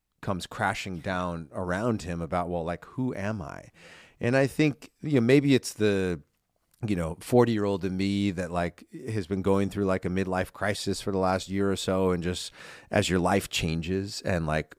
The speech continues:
who you were or who you were, thought you were working to be for all this time isn't necessarily what aligns with you anymore, or even what you want to be, and even who you are. Like, y-, it, it, it can be very confusing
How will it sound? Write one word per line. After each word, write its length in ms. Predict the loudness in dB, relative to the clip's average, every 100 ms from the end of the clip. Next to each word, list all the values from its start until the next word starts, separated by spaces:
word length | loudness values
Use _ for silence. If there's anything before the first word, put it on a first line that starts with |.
| -8
who 180 | 0 2
you 220 | 2 0
were 440 | -2 -2 0 2 0
or 40 |
who 120 | -2
you 120 | -4 -4
were, 160 | -8 -10 _
thought 180 | -4 -2
you 100 | -2
were 60 | -2
working 420 | -2 -2 -2 -4
to 100 | -4
be 240 | -6 -8 -10
for 200 | -8 -6
all 120 | -6
this 200 | -6 -8
time 520 | -4 0 0 -2 -6 -10 -20 -20 -20 _ _ _ _ _ _
isn't 280 | 0 0 2
necessarily 800 | 0 0 -2 4 4 6 4 2 -2
what 160 | 2 2
aligns 380 | 4 2 0 -4
with 180 | -6
you 140 | -6 -4
anymore, 440 | -4 -2 0 2
or 40 | 0
even 420 | 0 4 4 4 -4 -18 _
what 280 | 2 4 4
you 220 | 2 2 4
want 340 | 6 4 2 _ _
to 100 | -4
be, 520 | -2 -2 0 0 0 0
and 140 | 0
even 240 | 2 4 2
who 160 | 0
you 160 | -4 -6 -8
are. 380 | -4 -2 -2 -2
Like, 220 | -2 -2 -6
y-, 80 | -6
it, 120 | -6 -2
it, 180 | -2 -2
it 80 | -4
can 100 | -4
be 80 | 0
very 240 | 4 2
confusing 640 | 2 -6 -4 -4 -4 -10